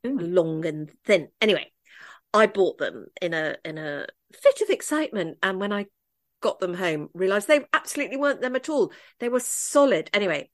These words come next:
Speaker 2: I should
Speaker 1: Oh, yeah.
Speaker 2: follow
Speaker 1: Yes,
Speaker 2: our
Speaker 1: accept
Speaker 2: advice.
Speaker 1: no imitation.
Speaker 2: Accept no imitations.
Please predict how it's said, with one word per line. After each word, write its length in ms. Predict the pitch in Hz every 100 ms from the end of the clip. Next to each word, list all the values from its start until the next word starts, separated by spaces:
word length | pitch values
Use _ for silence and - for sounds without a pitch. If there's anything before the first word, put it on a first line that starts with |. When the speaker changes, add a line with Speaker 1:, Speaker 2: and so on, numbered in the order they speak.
| _
Speaker 2:
I 120 | 247
should 480 | 233 - 277 269 262
Speaker 1:
Oh, 80 | 214 -
yeah. 220 | 208 220
Speaker 2:
follow 540 | 233 214 202 190 190 185 _ _ _ _ _ _ -
Speaker 1:
Yes, 400 | 415 480 - - - -
Speaker 2:
our 220 | 220 -
Speaker 1:
accept 60 | 427
Speaker 2:
advice. 340 | 370 294 -
Speaker 1:
no 380 | 277 262 320 262
imitation. 1040 | 277 - 285 - 339 415 - - 233 160 151
Speaker 2:
Accept 440 | 151 - 294 -
no 280 | 269 294 311
imitations. 760 | 302 311 294 349 349 196 156